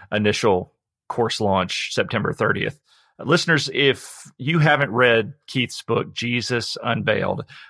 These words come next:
I wanna highly recommend that you get that. We're gonna link to it in the show notes. We'll also have the link to the course Back to Square One,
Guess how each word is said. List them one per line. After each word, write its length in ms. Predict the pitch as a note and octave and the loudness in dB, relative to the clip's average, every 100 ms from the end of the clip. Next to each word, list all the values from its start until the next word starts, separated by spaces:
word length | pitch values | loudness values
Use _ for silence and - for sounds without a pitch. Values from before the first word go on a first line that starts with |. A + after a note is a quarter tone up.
| - | -4
I 40 | |
wanna 120 | E3 | 0
highly 300 | B2 C#3+ C3 | 4 6 6
recommend 400 | B2 A#2 B2+ A2+ | 4 4 2 0
that 120 | A2 A2 | -2 -4
you 100 | A2 | 0
get 240 | C3+ B2+ | 0 4
that. 240 | C#3 C3 | 4 4
We're 80 | A#2+ | 2
gonna 160 | A#2 G#2+ | 0 0
link 180 | B2 B2 | 0 0
to 120 | C#3 | 0
it 40 | B2 | 0
in 80 | |
the 60 | A2 | -2
show 280 | - C#3+ C3+ | 2 4 6
notes. 360 | C3+ C3+ C3 | 4 2 0
We'll 120 | A2 A2 | 0 2
also 200 | A#2 B2+ | 2 2
have 140 | A#2+ | 0
the 80 | G#2+ | 0
link 320 | B2 B2+ - | 0 0 -2
to 100 | - | -6
the 60 | A#2 | -6
course 400 | - B2+ B2 A2 | -2 0 0 0
Back 320 | A2 A2+ - | 0 0 -2
to 60 | |
Square 340 | A2 - B2+ A2+ | -10 0 2 2
One, 420 | G#2+ C#3 D#3 D3+ | 4 4 4 -2